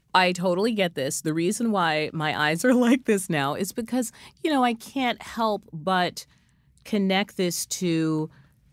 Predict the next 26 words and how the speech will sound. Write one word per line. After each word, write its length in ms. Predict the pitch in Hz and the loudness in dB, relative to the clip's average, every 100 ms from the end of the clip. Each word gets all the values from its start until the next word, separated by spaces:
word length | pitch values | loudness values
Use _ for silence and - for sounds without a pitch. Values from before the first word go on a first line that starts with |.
| _ _ | _ _
how 760 | - - 196 185 180 175 170 - _ | -12 0 2 4 4 0 -2 -6 _
cable 400 | - 185 175 170 | -8 -4 -2 -2
news 520 | 165 170 185 202 185 | 0 0 0 -2 -4
can 340 | - 160 131 131 | -6 -6 -6 -6
cover 440 | 135 127 98 - - | -6 -6 -6 -10 -6
politics, 720 | 139 78 - - - - - - | -6 -6 -10 -12 -12 -14 -14 -4
which 280 | 165 165 165 | -2 0 0
is 400 | 147 139 131 - _ _ | 2 0 -4 -10 _ _
story. 800 | - - - 196 170 - 57 - - _ _ _ - | -6 -4 -2 0 -2 -6 -12 -20 -20 _ _ _ 0
Not 300 | 175 208 220 | 4 4 2
the 340 | 151 143 180 | -2 2 2
story, 400 | 175 - 147 131 | 2 -2 -2 -2
breaking 380 | 131 151 127 139 | -2 -2 -2 0
news 260 | 143 175 185 | 0 0 -2
story, 500 | - 127 85 76 - - - | -6 -8 -10 -14 -18 -10 -4
but 120 | 202 | 0
that 140 | 208 | 0
there's 200 | 190 185 | 0 -4
a 60 | 190 | -4
good 260 | 185 196 | -2 -2
guy 480 | 185 175 165 156 156 - | 0 2 4 2 -2 -4
and 140 | 151 | -4
a 60 | 151 | 0
bad 340 | 151 143 143 | 2 2 0
guy, 540 | 151 135 131 127 127 127 _ _ | 0 2 2 -2 -6 -10 _ _
and 400 | 143 143 135 - | -4 -2 -2 -6